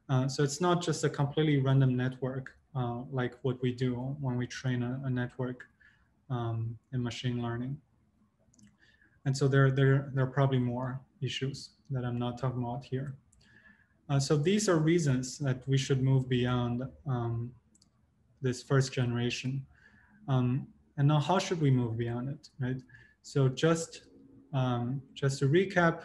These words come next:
the first generation here, we're talking about single cognitive task,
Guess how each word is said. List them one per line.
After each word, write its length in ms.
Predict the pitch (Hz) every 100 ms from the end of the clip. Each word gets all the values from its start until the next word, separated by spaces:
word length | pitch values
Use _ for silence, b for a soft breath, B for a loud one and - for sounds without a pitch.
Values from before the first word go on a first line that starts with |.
| -
the 140 | 135
first 320 | 131 165 160
generation 680 | - 147 151 147 147 147 139
here, 380 | 139 135 135 127
we're 140 | 127
talking 340 | 127 135 131 135
about 220 | 127 - B B B B -
single 360 | - 175 180 175
cognitive 500 | - 160 151 139 135
task, 540 | 143 135 131 135 -